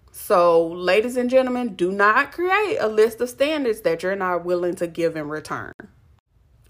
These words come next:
All right, so let's get into my list of standards for my friendships. This day and age, building strong friendships can be difficult. You know, it's hard out here, especially with,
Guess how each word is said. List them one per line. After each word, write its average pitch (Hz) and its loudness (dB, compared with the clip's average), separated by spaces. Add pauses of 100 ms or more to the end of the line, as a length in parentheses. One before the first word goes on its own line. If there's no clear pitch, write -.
(320)
All 277 0
right, 185 2
so 208 2
let's 233 -2
get 269 -4
into 233 -6
my 202 0
list 202 -6
of 247 -2
standards 170 -4
for 160 -4
my 185 -6
friendships. - -6 (840)
This 285 -4
day 311 4
and 302 -2
age, 294 -4 (140)
building 269 4
strong 254 0
friendships 285 -4
can 175 -4
be 175 -8
difficult. - -4 (540)
You 175 -4
know, 165 2
it's - -4
hard 208 2
out 165 0
here, 165 -2
especially 196 -4
with, 160 -6